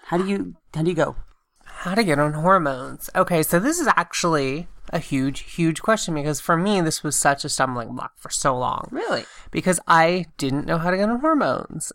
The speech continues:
Speaker 2: And I had long looked on the internet and things. Everyone, okay, I'm an, I'm thirty-eight.
Speaker 1: Mm-hmm.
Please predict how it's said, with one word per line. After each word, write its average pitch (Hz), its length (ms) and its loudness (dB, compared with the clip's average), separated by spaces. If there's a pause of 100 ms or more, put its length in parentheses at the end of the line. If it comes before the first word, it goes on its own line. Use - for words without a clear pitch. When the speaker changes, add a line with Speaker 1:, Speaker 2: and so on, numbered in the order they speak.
(140)
Speaker 2:
And 190 680 2 (360)
I 175 540 4
had 165 320 -2
long 170 360 6
looked 170 180 -2
on 147 140 4
the 175 100 2
internet 202 320 4
and 185 100 -2
things. 190 360 2
Everyone, 160 480 0 (240)
okay, 139 160 0 (100)
I'm 254 200 8
an, 233 180 0
I'm 202 180 2
thirty-eight. 127 840 0 (120)
Speaker 1:
Mm-hmm. 113 180 -10